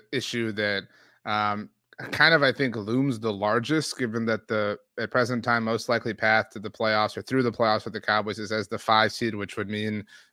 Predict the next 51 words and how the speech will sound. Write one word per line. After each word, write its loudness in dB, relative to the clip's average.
at -6
least 2
one 2
playoff 6
game, 0
obviously -2
barring 2
an -4
unforeseen -4
series -2
of -6
miracles 0
beyond 0
that. 0
Um, 2
it's 2
strange, 4
um, 4
how 6
this -2
continues -2
to 0
be 6
a 6
thing. 4
I, 8
I 6
normally 6
think 0
things 2
like 4
this 0
are 0
dumb, 4
to, -4
to -6
just -4
simplify 2
and 0
dilute 2
a -2
point -4
to, -6
well, 4
they're 4
not 4
great 2
on 2
the -2
road, 4
but 0